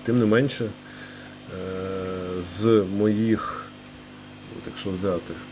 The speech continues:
е, з моєї денної генерації, е, зараз я гляну добову історію, значить, я будинок двадцять три кіловата, от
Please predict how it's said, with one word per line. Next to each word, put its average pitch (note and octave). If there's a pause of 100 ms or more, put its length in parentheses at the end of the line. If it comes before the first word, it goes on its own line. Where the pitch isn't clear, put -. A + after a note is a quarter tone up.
(1400)
е, F2+
з F2+
моєї A2
денної G2+
генерації, G2
е, D#2+ (2750)
зараз D#2+
я F2+
гляну E2+ (120)
добову F2+ (1120)
історію, C3 (880)
значить, G2 (160)
я D3 (360)
будинок C3 (600)
двадцять A#2
три G#2+
кіловата, G2+
от F2